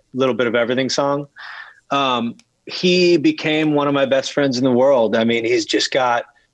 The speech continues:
um, Jesus all over his heart. And he's not in the Christian world.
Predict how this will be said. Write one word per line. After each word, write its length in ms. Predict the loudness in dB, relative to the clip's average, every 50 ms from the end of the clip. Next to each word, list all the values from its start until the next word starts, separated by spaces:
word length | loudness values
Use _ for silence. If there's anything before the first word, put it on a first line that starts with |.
| -4
um, 440 | -2 -2 0 0 0 -2 -4 -6 -10 -14 -12 -6
Jesus 500 | -4 0 2 2 2 2 2 0 -2 -2
all 300 | -2 0 2 2 4 4
over 240 | 2 2 2 0 0
his 160 | 0 0 -2
heart. 320 | 0 0 -2 -2 -2 -6 _ _ _ _ -6 -2
And 520 | -2 0 0 0 0 0 0 -2 -2 -6 _ _ _ _ _ -4
he's 240 | 0 0 2 2
not 200 | 2 0 0 0
in 140 | 0 0 0
the 80 | 0 -2
Christian 520 | -2 -2 -2 -2 -2 -2 -2 -2 0 2
world. 500 | 2 4 4 4 4 4 2 0 -2 -6